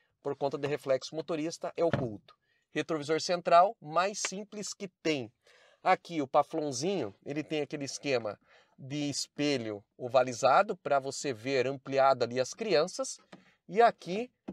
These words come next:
um porta-óculos, objeto, carteira, o que você quiser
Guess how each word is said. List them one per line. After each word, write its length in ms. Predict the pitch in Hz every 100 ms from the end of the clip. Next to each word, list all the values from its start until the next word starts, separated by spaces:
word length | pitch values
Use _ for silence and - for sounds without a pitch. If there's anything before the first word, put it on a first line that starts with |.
| _
um 140 | 190 196
porta-óculos, 1000 | 175 190 - 196 143 165 185 - 143 131
objeto, 640 | 151 135 117 147 165 139
carteira, 600 | - 139 117 - 143 165
o 60 | 135
que 120 | 190
você 240 | 190 -
quiser 400 | 180 185 127 156